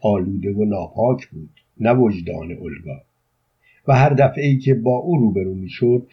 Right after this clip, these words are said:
دیگر نمی‌توانست لبخند بزند. و اینک به قصد آن که حتی الامکان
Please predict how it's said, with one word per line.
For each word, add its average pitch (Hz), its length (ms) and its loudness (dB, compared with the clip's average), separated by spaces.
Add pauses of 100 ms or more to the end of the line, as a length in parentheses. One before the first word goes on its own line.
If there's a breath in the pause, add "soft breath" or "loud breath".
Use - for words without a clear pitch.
(180 soft breath)
دیگر 123 300 4
نمی‌توانست 92 880 -2
لبخند 78 540 -10
بزند. - 380 -18 (260)
و 113 40 -2
اینک 110 540 0 (320)
به 123 100 0
قصد 131 380 2
آن 120 220 -2
که 127 140 0
حتی 104 280 -4
الامکان 110 600 0